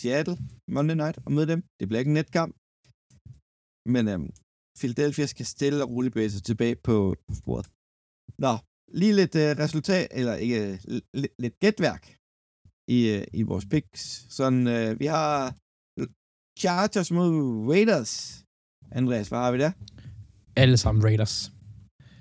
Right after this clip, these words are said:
Speaker 1: Ja.
Speaker 2: Øh, Herbert er ude, så.
Speaker 1: Så har vi Atlanta Falcons mod Carolina Panthers, Philip.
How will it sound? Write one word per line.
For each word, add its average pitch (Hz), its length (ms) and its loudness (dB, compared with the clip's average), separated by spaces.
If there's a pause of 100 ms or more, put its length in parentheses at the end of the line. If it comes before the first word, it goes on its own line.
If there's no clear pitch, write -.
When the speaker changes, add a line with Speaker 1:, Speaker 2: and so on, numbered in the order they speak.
(440)
Speaker 1:
Ja. 107 80 0 (140)
Speaker 2:
Øh, 95 640 -8 (220)
Herbert 123 340 6
er 123 40 0 (100)
ude, 123 140 10 (280)
så. 110 80 2 (1300)
Speaker 1:
Så 139 140 -2
har 131 120 2
vi 135 60 2 (120)
Atlanta 135 380 -2
Falcons 135 420 -2
mod 120 180 2
Carolina 110 420 0
Panthers, 165 320 -2
Philip. 165 200 -2